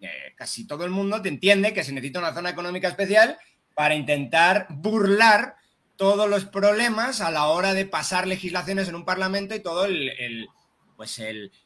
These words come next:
el, el, la maraña de intereses creados que ya existe. Entonces separamos una región de un país y decimos a esa región que experimente como quiere. Ahora bien, toda la literatura, pues, económica que hay sobre estas zonas de desarrollo económico nos dicen,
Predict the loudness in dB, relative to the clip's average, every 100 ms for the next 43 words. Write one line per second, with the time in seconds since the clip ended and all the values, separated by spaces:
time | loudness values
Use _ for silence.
0 | _ -10 -10 -8 -10 -8 -8 -10 -8 -6
1 | -2 2 2 4 2 0 -2 -2 -4 -6
2 | -4 0 0 0 -4 -4 -4 -2 -6 -6
3 | -8 -6 -6 -4 -4 -2 -2 -2 -2 -2
4 | -2 -2 0 0 2 2 2 -6 -12 _
5 | _ -6 -4 -4 0 0 0 2 0 0
6 | -6 _ _ -10 -6 -4 -2 -2 -2 -4
7 | -6 -12 -18 _ _ _ _ 0 2 4
8 | 2 0 -8 _ _ _ -4 -2 0 0
9 | 0 0 0 2 2 2 -2 -12 -12 -6
10 | -2 -2 -2 -4 0 0 0 -2 -4 -4
11 | -4 -6 -4 -6 -4 -4 -4 -4 -4 -2
12 | -4 -4 -6 -4 -4 -4 -6 -8